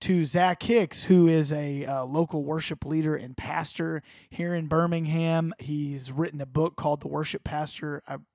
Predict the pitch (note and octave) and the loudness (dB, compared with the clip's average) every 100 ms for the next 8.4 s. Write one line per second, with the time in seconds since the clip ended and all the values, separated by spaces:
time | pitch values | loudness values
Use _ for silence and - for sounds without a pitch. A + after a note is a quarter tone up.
0 | _ - F#3 F3+ - F3+ E3 D3+ D#3 E3 | _ -10 -6 -6 -6 -6 -4 -2 0 -2
1 | - E3 D#3+ D#3 D3+ - D3+ F#3+ E3+ C#3+ | -2 -6 -4 -8 -8 -8 -2 0 -2 -2
2 | D#3+ E3 - D3+ D3+ D#3 - - - _ | -2 -2 -6 -4 -2 -2 -6 -18 -20 _
3 | - D3 - G3+ G3 E3+ D#3 C#3+ E3 D#3 | -10 -2 4 4 4 2 2 2 0 -2
4 | D#3+ D3+ E3+ F#3 F3 - D3+ D3+ E3+ - | -4 -2 4 4 4 -2 -4 -2 -4 -6
5 | - D#3 D3 C#3+ C#3+ D3 C#3+ E3 E3 D3+ | -4 0 4 4 4 4 4 4 4 4
6 | E3+ F3+ F3+ F3+ D#3 - - - D#3+ E3 | 2 4 4 2 -2 -10 -14 -8 -4 0
7 | F3+ F3 D#3+ F3 E3+ D#3 - F3 D#3 C#3+ | 0 0 2 4 4 2 2 0 -2 -4
8 | F3+ F#3+ G3 F#3 | 0 2 2 0